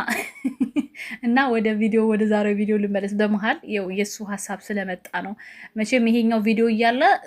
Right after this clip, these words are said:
ስለ እንዳልክ ድርጅት አንጥቼ ብሰራ እዚህ ጋር ማንም አታዩም፣ እውነቱን ስነግራችሁ ማለት ነው። ለዛ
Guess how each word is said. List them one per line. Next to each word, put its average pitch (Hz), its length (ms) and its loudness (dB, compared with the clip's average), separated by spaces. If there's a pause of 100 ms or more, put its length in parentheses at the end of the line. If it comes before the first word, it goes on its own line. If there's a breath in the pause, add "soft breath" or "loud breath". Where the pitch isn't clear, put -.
(140)
ስለ 226 200 -4
እንዳልክ 226 340 2
ድርጅት 214 380 -2
አንጥቼ 214 340 -6
ብሰራ 220 240 -2
እዚህ 233 160 -2
ጋር 403 120 -2
ማንም 262 320 4
አታዩም፣ 185 380 -4
እውነቱን 202 340 -4
ስነግራችሁ 190 520 -10
ማለት 180 200 -12
ነው። 196 120 -8
ለዛ 202 240 -2